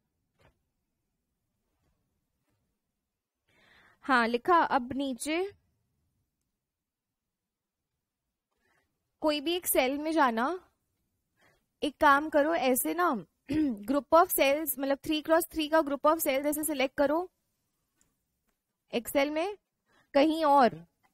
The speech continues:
सिलेक्ट करो। फ्रीक्वेंसी फंक्शन करते थे, याद है? Excel में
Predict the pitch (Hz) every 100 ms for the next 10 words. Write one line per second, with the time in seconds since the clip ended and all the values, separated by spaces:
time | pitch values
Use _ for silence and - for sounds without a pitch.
0 | _ - 285 277 302 330 311 349 415 -
1 | _ - _ 339 311 320 302 381 381 339
2 | 370 349 339 349 381 339 359 381 196 165
3 | - _ 247 - 262 285 277 175